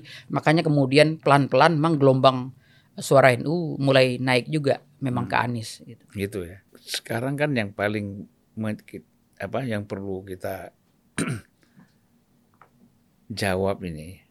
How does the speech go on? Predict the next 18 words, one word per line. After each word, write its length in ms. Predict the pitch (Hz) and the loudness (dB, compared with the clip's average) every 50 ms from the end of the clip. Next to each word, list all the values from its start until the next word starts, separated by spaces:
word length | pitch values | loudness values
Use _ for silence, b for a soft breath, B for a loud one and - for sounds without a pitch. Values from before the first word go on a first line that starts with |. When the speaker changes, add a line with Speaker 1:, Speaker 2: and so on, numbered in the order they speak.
| - | -8
Speaker 1:
Mm-mm. 320 | 135 135 - - 110 101 - _ _ _ _ _ _ _ _ _ _ _ _ _ _ _ _ _ _ _ _ _ _ _ _ _ _ _ _ _ _ _ _ _ _ _ _ _ _ _ _ | -8 -8 -8 -12 -16 -16 -18 _ _ _ _ _ _ _ _ _ _ _ _ _ _ _ _ _ _ _ _ _ _ _ _ _ _ _ _ _ _ _ _ _ _ _ _ _ _ _ _
Speaker 2:
Prabowo 460 | _ 135 131 131 127 123 127 131 131 | _ -4 -2 -2 0 0 0 0 0
Gibran 400 | 123 123 131 127 120 123 127 127 | -2 -4 -6 -2 -2 -2 -2 -2
ini 80 | 139 147 | -4 -6
kan 160 | 165 160 147 | -6 -8 -8
sangat 320 | - 127 120 117 - - | -8 -8 -8 -8 -8 -8
yakin 400 | 110 90 87 - - 82 - - _ _ _ _ _ _ - | -10 -12 -12 -12 -14 -16 -16 -16 _ _ _ _ _ _ -6
Speaker 1:
Iya. 320 | 127 117 98 92 98 - _ _ _ _ _ _ - | -6 -4 -6 -6 -10 -16 _ _ _ _ _ _ -12
Speaker 2:
bahwa 160 | 90 95 98 | -10 -10 -8
satu 320 | 92 - 90 85 - 95 | -8 -10 -12 -10 -10 -10
putaran. 480 | 92 - 92 87 82 80 - - - _ _ _ _ | -10 -10 -12 -12 -12 -12 -12 -16 -20 _ _ _ _
Speaker 1:
Iya, 320 | 117 120 117 110 101 90 | -2 -2 -2 -2 -2 -4
Speaker 2:
Kan 240 | 90 104 - - 104 | -8 -12 -12 -10 -8
Speaker 1:
betul, 120 | 98 92 80 | -8 -8 -8
Speaker 2:
gitu. 120 | 90 - - - | -10 -14 -16 -20
Speaker 1:
Bang. 320 | _ _ _ - 123 131 | _ _ _ -10 -10 -10
Mm-mm. 200 | - _ 131 107 107 - _ _ _ _ | -10 _ -16 -18 -18 -20 _ _ _ _
Speaker 2:
Tapi 160 | - 95 | -6 -6